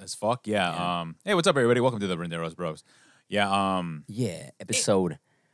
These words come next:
Speaker 1: one twelve.
Speaker 2: one twelve.
Speaker 1: <laughs>
Speaker 2: Way off.
Speaker 1: Um,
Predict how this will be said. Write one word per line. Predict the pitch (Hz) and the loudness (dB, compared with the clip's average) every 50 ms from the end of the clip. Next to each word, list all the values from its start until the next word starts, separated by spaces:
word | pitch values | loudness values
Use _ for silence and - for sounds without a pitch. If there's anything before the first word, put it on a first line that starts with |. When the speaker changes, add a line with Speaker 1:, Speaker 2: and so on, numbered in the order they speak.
| _ _ _ _ _ _ | _ _ _ _ _ _
Speaker 1:
one | - 147 220 226 | 2 4 4 4
twelve. | - 156 143 107 85 76 69 67 - | 6 4 4 4 4 2 -2 -6 -10
Speaker 2:
one | 85 78 80 92 104 117 120 123 131 - - - - - | -12 -6 -2 0 0 2 2 2 0 -2 -6 -16 -20 -20
twelve. | - - - 92 101 101 85 78 73 - - 622 - - - - - - | -16 -10 -6 -4 -2 -2 -4 -4 -6 -8 -8 -10 -10 -10 -12 -10 -4 -4
Speaker 1:
<laughs> | 165 139 131 - 147 131 - - 107 139 123 160 | 0 0 0 0 0 -2 -2 -2 -2 0 0 2
Speaker 2:
Way | 170 208 110 87 80 | 2 2 2 2 0
off. | 78 78 78 - 67 - - - - - - - - | -4 -4 -6 -8 -10 -10 -12 -14 -14 -12 -8 -4 0
Speaker 1:
Um, | 101 104 104 101 98 92 90 85 80 | 2 4 4 4 4 2 0 -2 -4